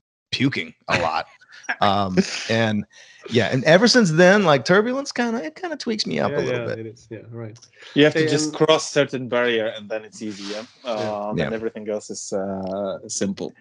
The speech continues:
Speaker 1: Yeah, I find, I find a bourbon or two helps in
Speaker 2: The
Speaker 1: that
Speaker 2: Boris,
Speaker 1: situation.
Speaker 2: Boris and I w-,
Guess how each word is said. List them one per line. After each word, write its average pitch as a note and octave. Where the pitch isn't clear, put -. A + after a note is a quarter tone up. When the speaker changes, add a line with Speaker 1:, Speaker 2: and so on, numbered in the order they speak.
Speaker 1:
Yeah, G#2+
I A2+
find, C3
I A2+
find A#2
a G2
bourbon G2+
or F#2
two F2
helps -
in -
Speaker 2:
The A#2+
Speaker 1:
that A#2
Speaker 2:
Boris, E3
Speaker 1:
situation. C3
Speaker 2:
Boris E3+
and D#3+
I C3+
w-, A#2+